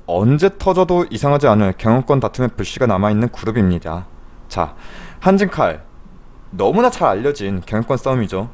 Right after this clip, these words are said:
회사는 내부에서 싸우는데 주가는 아이러니하게 올랐죠. 그리고 한국테크놀로지, 한국타이어죠. 마찬가지로 참 시끌벅적하게 싸웠어요. 그리고 주가는 싸움 구경 재밌다는 듯이 불타오르길 반복했죠.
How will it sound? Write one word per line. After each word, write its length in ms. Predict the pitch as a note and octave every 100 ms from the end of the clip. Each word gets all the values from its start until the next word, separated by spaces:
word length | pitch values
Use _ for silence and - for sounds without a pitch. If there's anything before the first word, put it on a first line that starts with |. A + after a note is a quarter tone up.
| -
회사는 280 | F3+ F3
내부에서 320 | G#2+ G2 B2+ -
싸우는데 320 | C3+ B2+ C#3
주가는 340 | - - A#2+ -
아이러니하게 640 | E2+ F2+ A2 A2+ G#2 C3+ -
올랐죠. 540 | F#2+ F#2 A2+ - G#2+ A#2 -
그리고 420 | G#2+ G#2+ C#3+ D#3 - -
한국테크놀로지, 800 | - E3+ D#3+ E3 D3+ A#2+ G2 -
한국타이어죠. 640 | F2 C#3 - B2 G2 C3+ C#3+
마찬가지로 760 | G2 A#2 G#2 G2 G2 F#2 B2
참 240 | - - D#3+
시끌벅적하게 640 | - F3 D#3+ D#3+ D3+ C#3
싸웠어요. 540 | C3 D3 D3 - G2 F#2
그리고 240 | - F#2 C3
주가는 420 | - - G2 F2
싸움 320 | F#2+ C3+ C#3+
구경 260 | B2+ G2+ F2+
재밌다는 440 | - G2 G#2 G2
듯이 220 | F#2+ -
불타오르길 500 | C#3 - F#2 G#2+ G#2+
반복했죠. 600 | G2+ F#2+ F2 B2+ - G2+